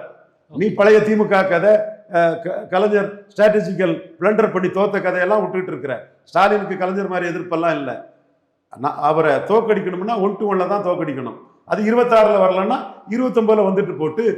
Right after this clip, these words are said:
அடல்ஜி, அஹ், தொண்ணூத்தெட்டுல ஜெயித்த மாதிரி மோடி இருபத்தஞ்சு to முப்பது எம் பி ஜெயித்துட்டு போறாட்டுங்கிற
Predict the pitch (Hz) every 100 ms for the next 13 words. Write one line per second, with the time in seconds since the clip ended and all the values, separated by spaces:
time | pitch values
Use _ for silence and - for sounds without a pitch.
0 | - - 165 202 214 175 196 165 - -
1 | 190 180 170 196 214 202 180 170 170 170
2 | 156 165 214 202 - - 170 208 208 190
3 | 196 196 180 170 170 131 156 143 143 156
4 | 143 147 131 110 131 127 127 120